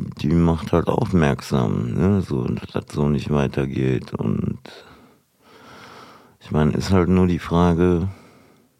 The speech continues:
ob das auch ankommt, ne?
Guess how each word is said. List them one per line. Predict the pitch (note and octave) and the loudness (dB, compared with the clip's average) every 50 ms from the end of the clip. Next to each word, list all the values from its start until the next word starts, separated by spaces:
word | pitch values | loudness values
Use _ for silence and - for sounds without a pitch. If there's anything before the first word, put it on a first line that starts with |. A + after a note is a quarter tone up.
| _ _ _ _ _ _ - - _ _ _ _ _ - - - _ _ _ _ _ _ - - | _ _ _ _ _ _ -20 -20 _ _ _ _ _ -20 -20 -20 _ _ _ _ _ _ -10 -10
ob | - - | -10 -4
das | - F2+ D#2+ | -2 -2 -2
auch | - F2+ F2 D2 | 0 0 -2 0
ankommt, | - D2+ B2 C3+ - - - - - C#2 B1+ - - | 2 2 2 2 2 0 -2 -2 -2 -2 -2 -2 -4
ne? | - - - A2+ A2 | -2 0 0 0 0